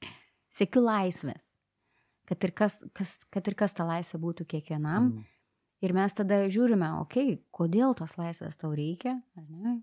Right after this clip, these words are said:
Speaker 1: Kaip mes tenais norime nueiti ir ką turime padaryti tada, tada, tada. Bet, em, visada noriu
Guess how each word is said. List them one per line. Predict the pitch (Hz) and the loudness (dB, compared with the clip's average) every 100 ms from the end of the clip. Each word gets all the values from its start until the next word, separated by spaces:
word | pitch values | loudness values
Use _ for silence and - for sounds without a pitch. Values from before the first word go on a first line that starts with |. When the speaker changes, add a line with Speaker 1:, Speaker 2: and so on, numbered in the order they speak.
| _ _ _ _ _ _ _ | _ _ _ _ _ _ _
Speaker 1:
Kaip | 214 208 | 2 4
mes | 160 147 | 0 -2
tenais | - 160 165 151 | -2 -4 -4 -4
norime | 165 165 170 156 | -2 0 0 0
nueiti | 147 143 208 247 262 254 - _ _ _ | -2 -2 -2 0 -2 -2 -6 _ _ _
ir | 160 | -8
ką | - 156 | -4 -4
turime | - 156 147 | -2 -4 -4
padaryti | - 147 170 285 - 233 | -6 -6 2 2 2 -2
tada, | 185 165 | -2 -4
tada, | - 156 | -4 -10
tada. | - _ _ _ _ _ _ _ - | -12 _ _ _ _ _ _ _ -4
Bet, | 175 170 - 185 | -2 -2 -4 -2
em, | 175 170 - _ _ _ _ | 0 -2 -4 _ _ _ _
visada | 180 170 202 226 285 - _ _ _ _ _ _ _ | -4 -2 0 0 0 -4 _ _ _ _ _ _ _
noriu | 185 185 190 190 | 0 2 0 0